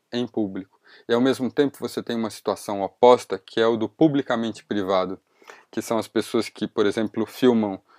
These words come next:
um casamento, um churrasco, um aniversário, e elas publicam isso no YouTube, ou seja, tá dentro do ambiente público,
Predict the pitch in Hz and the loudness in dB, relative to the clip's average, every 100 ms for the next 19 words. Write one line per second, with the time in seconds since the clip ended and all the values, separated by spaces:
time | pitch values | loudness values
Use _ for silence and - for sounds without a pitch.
0 | - - - 101 95 - 95 92 90 95 | -20 -20 -10 -10 -10 -2 0 0 -2 -2
1 | 113 107 95 - 98 87 101 90 95 107 | -2 -2 -4 -10 -14 -8 -6 -2 -2 0
2 | 104 92 - - - 95 90 87 90 104 | 0 -2 -6 -16 -8 -4 -4 -6 -6 -6
3 | 104 98 101 - 104 101 113 104 98 92 | -4 0 -2 -2 0 2 4 4 0 -6
4 | _ - - _ - 113 123 131 135 127 | _ -20 -20 _ -6 -2 2 4 2 0
5 | - 117 131 131 - 139 117 123 123 120 | 0 4 4 4 0 -2 0 0 0 -2
6 | 110 - 117 127 - 123 135 147 113 - | -4 -4 0 0 2 0 0 -2 -4 -2
7 | 104 101 - 110 117 107 107 - 107 107 | -2 -2 0 4 4 4 -2 -4 -6 -6
8 | 104 98 104 - 139 131 139 143 165 - | -4 -4 -6 -8 -2 4 4 4 -2 -6